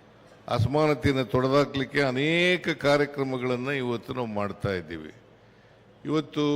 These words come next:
ಸರ್ಕಾರಿ ಆಸ್ಪತ್ರೆಗಳಿಗೆ ಬರ್ತಕ್ಕಂಥವ್ರು ಸಾಮಾನ್ಯವಾಗಿ ಬಡವರು ಮತ್ತು ಗ್ರಾಮೀಣ ಪ್ರದೇಶದ ಜನ, ಶ್ರೀಮಂತರು, ದುಡ್ಡಿರ್ತಕ್ಕಂಥವ್ರು ಖಾಸಗಿ ಆಸ್ಪತ್ರೆಗಳಿಗೆ ಹೋಗ್ತಾರೆ. ಆದರೆ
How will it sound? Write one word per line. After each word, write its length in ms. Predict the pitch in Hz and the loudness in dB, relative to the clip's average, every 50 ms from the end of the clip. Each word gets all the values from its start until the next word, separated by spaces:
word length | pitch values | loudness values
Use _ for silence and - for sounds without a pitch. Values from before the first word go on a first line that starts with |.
| 147 143 139 139 139 - - - - - - - - - - | 0 -2 -2 -6 -8 -12 -16 -20 -20 -20 -20 -20 -20 -4 -2
ಸರ್ಕಾರಿ 460 | - 135 127 - - 156 160 156 151 | 0 0 0 2 4 4 6 8 8
ಆಸ್ಪತ್ರೆಗಳಿಗೆ 800 | 143 139 139 - - 139 139 139 143 139 131 123 120 120 110 104 | 8 6 6 4 2 0 0 0 0 -2 0 0 -2 -4 -2 -2
ಬರ್ತಕ್ಕಂಥವ್ರು 1000 | 113 110 98 - 127 107 - 113 101 - - 104 95 87 80 78 - - - | -2 -2 -2 -4 -6 -6 -6 -6 -8 -8 -8 -8 -8 -8 -10 -12 -18 -16 -10
ಸಾಮಾನ್ಯವಾಗಿ 760 | - 110 117 120 123 120 113 110 107 101 98 92 85 - - - - - - - - - - - - - - - - - - - - - | -8 -6 -4 -4 -4 -4 -4 -4 -6 -6 -6 -8 -10 -12 -18 -20 -20 -20 -20 -20 -20 -20 -20 -20 -20 -20 -20 -20 -20 -20 -20 -20 -10 -6
ಬಡವರು 500 | 117 127 139 143 147 143 151 151 156 156 | -4 -2 0 0 0 0 0 -2 -2 -4
ಮತ್ತು 340 | 143 131 127 120 - - 143 | -4 -6 -8 -8 -8 -10 -12
ಗ್ರಾಮೀಣ 440 | 120 110 113 113 120 120 120 117 117 | -10 -8 -6 -6 -6 -4 -4 -4 -6
ಪ್ರದೇಶದ 800 | 110 - 117 104 104 107 107 101 - - 117 127 151 147 - 120 107 | -6 -6 -8 -8 -6 -8 -8 -10 -10 -10 -10 -10 -10 -12 -12 -12 -10
ಜನ, 160 | 101 95 92 87 - - - - - - - - - - - - - - - - - - - - - - | -10 -10 -10 -12 -16 -20 -20 -20 -20 -20 -20 -20 -20 -20 -20 -20 -20 -20 -20 -20 -20 -20 -20 -20 -20 -14
ಶ್ರೀಮಂತರು, 800 | - 151 165 175 170 170 160 - - 151 147 156 160 156 139 123 | -10 -8 -6 -2 -2 -2 -2 -2 -4 -4 -2 -2 -2 -4 -4 -6
ದುಡ್ಡಿರ್ತಕ್ಕಂಥವ್ರು 1040 | 127 131 123 131 151 147 131 143 135 120 139 131 113 120 131 127 127 135 139 117 - | -8 -8 -6 -6 -6 -4 -4 -6 -6 -6 -8 -8 -8 -6 -8 -6 -6 -8 -10 -8 -6
ಖಾಸಗಿ 360 | 123 123 131 - - - 131 127 120 | -6 -6 -6 -8 -8 -8 -6 -6 -6
ಆಸ್ಪತ್ರೆಗಳಿಗೆ 600 | 113 - - 120 101 120 120 123 120 120 110 101 | -6 -8 -10 -12 -12 -10 -10 -10 -10 -8 -8 -8
ಹೋಗ್ತಾರೆ. 640 | 110 110 104 - - 104 90 82 78 - - - - - - - - - - - - - - - - - - - | -10 -10 -12 -12 -12 -12 -10 -10 -12 -16 -18 -20 -20 -20 -20 -20 -20 -20 -20 -20 -20 -20 -20 -20 -20 -20 -12 -6
ಆದರೆ 520 | - 120 131 127 131 135 139 139 135 131 | -2 -2 -2 0 2 4 4 6 4 4